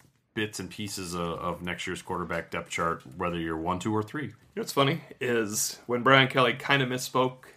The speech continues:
Speaker 2: when he said our quarterback situation, he first said, "is as good as
Speaker 1: <laughs>
Speaker 2: anyone except Ohio State," and then he realized, "Why should I shortchange people?"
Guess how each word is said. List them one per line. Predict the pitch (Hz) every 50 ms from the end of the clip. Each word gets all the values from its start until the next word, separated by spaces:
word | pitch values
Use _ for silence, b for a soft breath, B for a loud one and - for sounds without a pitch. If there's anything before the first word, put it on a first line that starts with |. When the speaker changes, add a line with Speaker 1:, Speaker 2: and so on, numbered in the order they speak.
| - _ _
Speaker 2:
when | - 110 117
he | 123 117 113
said | 107 - - - 98 110 110 107
our | 107 113 110
quarterback | - - 131 127 123 120 117 110 -
situation, | - - 123 - 127 117 113 113 - - 113 117 117 117 117 123 _ _ _ _ _ _ _ _
he | - 175 170
first | - - - 208 196 - -
said, | 175 147 147 143
"is | 135 107 123 123 123
as | 131 120 123
good | 135 147
as | 139 127 135
Speaker 1:
<laughs> | 135
Speaker 2:
anyone | 135 135 135 127
except | 120 110 - - 135 127 -
Ohio | 131 123 131 131 127
State," | 127 131 - 139 131 120
and | 131
then | 131 127
he | 123
realized, | 127 127 127 123 123 120 120 107 117
"Why | 120 117 117
should | - - 117
I | 110
shortchange | - - 127 123 - - 170 160 143 135
people?" | - 135 131 131 139 135 135